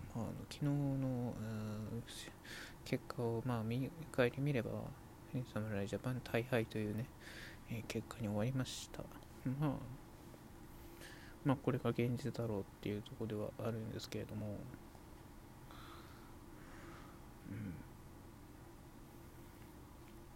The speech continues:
うん。まあ、自分が思うに、ただ、ただ、言えるのは、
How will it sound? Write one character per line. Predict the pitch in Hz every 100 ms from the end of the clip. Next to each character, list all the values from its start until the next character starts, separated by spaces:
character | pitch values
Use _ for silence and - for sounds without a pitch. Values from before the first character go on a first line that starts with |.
| - - - - - -
う |
ん。 |
ま | 123 123 127 127 131 123 113
あ、 | 107 107
自 | 110
分 | 127 143
が | 139
思 | 143
う | 135 127
に、 | 101 95 80 - - -
た | -
だ、 | 107 - - - - - - - - - - - - - - - - - - - - - - -
た | -
だ、 | 143 123 101 73 - - - - - -
言 | -
え | 123
る | 135
の | 120 95 104
は、 | 95